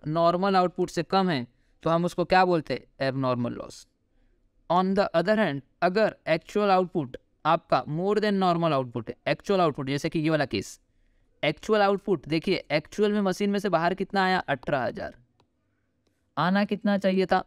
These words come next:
सोलह हज़ार। मतलब एक्चुअल आउटपुट जो है, ये वाला एक्चुअल आउटपुट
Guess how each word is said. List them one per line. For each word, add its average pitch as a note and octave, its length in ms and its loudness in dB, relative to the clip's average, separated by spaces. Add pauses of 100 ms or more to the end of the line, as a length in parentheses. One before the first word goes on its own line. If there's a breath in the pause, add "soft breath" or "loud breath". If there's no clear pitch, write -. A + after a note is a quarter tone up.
(100)
सोलह A2 360 -4
हज़ार। F2 380 -12 (680)
मतलब D#3+ 320 0
एक्चुअल G#3 460 0
आउटपुट G3 380 -2
जो G3+ 120 2
है, F3 300 0 (440)
ये D#3 120 0
वाला F#3+ 200 4
एक्चुअल F#3+ 300 0
आउटपुट F#3 400 -2